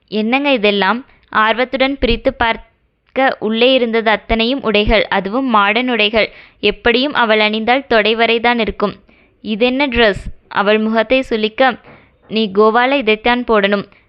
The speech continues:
மனைவியின் முகச்சுளிப்பை கவனித்தவாறே சாய்ந்து கட்டிலில் அமர்ந்தான். "அதுக்குத்தான் நிறைய ட்ரெஸ் எடுத்து கொடுத்தீங்களே." அவள் கூறுவதும் உண்மைதான். அவளை அழைத்துச் சென்று ஜீன்ஸ், டி-ஷர்ட், குர்த்தி என்று நிறைய உடைகள் எடுத்து கொடுத்திருந்தான்.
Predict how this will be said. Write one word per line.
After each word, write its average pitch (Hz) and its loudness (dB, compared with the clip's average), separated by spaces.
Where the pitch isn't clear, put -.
மனைவியின் 226 -2
முகச்சுளிப்பை 240 -2
கவனித்தவாறே 208 0
சாய்ந்து 214 -2
கட்டிலில் 226 -2
அமர்ந்தான். 196 0
"அதுக்குத்தான் 226 -2
நிறைய 233 2
ட்ரெஸ் 262 0
எடுத்து 226 0
கொடுத்தீங்களே." 202 -2
அவள் 220 2
கூறுவதும் 262 0
உண்மைதான். 220 0
அவளை 208 2
அழைத்துச் 214 -2
சென்று 247 -2
ஜீன்ஸ், 226 -2
டி-ஷர்ட், 226 -2
குர்த்தி 226 -2
என்று 226 -2
நிறைய 233 2
உடைகள் 233 0
எடுத்து 214 -2
கொடுத்திருந்தான். 196 -2